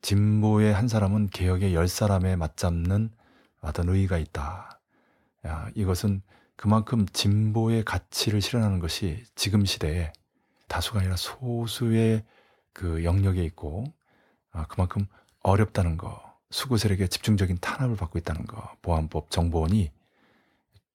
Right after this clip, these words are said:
주된 타격 대상으로 노리고 있다는 거, 그런 과정에서 이른바 아르오 메라노모 사건도 터졌고,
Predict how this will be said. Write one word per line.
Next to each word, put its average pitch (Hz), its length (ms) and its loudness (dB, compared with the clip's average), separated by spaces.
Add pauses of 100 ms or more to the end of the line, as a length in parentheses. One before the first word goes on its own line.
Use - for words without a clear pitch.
주된 107 680 2
타격 - 400 -4
대상으로 90 480 0
노리고 95 320 2
있다는 76 320 -4
거, - 320 -12 (160)
그런 107 220 2
과정에서 101 380 2
이른바 87 420 0
아르오 82 420 -4 (200)
메라노모 78 420 -2
사건도 76 420 -12
터졌고, - 640 -14